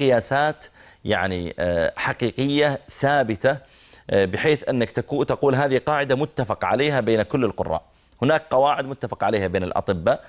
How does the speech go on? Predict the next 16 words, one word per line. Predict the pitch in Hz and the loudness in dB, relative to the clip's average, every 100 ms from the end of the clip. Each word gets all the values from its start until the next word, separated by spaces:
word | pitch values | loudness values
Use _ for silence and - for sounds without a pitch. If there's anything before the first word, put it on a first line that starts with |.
| - - | -10 -2
لأنها | 180 180 | 2 2
مبنية | 170 156 185 180 | 0 -2 0 2
على | 160 160 | 2 0
مختبرات | - 127 107 110 143 | -2 -2 2 2 0
وقياسات | 151 160 151 175 160 | -2 0 0 0 0
معينة | 135 151 160 113 151 | 0 0 2 2 2
وأشياء | 156 135 151 147 | 2 0 2 4
يراها | 147 156 127 | 4 2 -2
بعينه. | 104 95 85 - - - - | -4 -6 -8 -16 -20 -18 -4
مشكلة | 143 - 226 214 165 | -2 0 0 0 0
المس | 139 147 - | 0 -2 -2
والسحر | 113 - 120 139 - | -4 -2 -2 -2 -2
أنها | 147 139 | 0 0
تعرف | 123 147 147 - | 0 0 0 -2
بالتجربة، | - - 110 90 76 73 | -6 -2 -2 -2 -6 -6
بكثرة | 82 139 120 | -4 -2 0